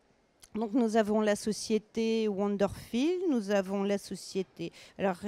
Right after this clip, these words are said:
dis-moi tout, parce qu'à cette heure-ci, voilà. Alors, nous avons la société, euh, Wonderfeel, la société Oliso, euh, la société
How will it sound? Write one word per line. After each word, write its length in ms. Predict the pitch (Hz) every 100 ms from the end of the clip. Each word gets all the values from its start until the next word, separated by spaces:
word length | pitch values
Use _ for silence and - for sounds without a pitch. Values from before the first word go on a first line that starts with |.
| 202
dis-moi 340 | 196 226 196
tout, 220 | - 240
parce 220 | 285 220 -
qu'à 180 | 190
cette 420 | - - - 233 -
heure-ci, 540 | - - - 226 330 453 _ _ _ _ _ _ _ _ _ - - 359 370 262
voilà. 320 | 190 247 180 196 -
Alors, 460 | - 254 214 185 196
nous 220 | 247 220
avons 180 | 214 226
la 100 | 214
société, 1000 | - 214 - 208 190 - 202 202 185 -
euh, 240 | 208 190 190
Wonderfeel, 540 | 190 190 196 - 349 415
la 100 | 302
société 600 | - 233 247 - 226 214
Oliso, 500 | 202 202 220 214 320 453 508 - - - - - -
euh, 140 | 226
la 120 | 233 233
société 460 | 240 - 196 185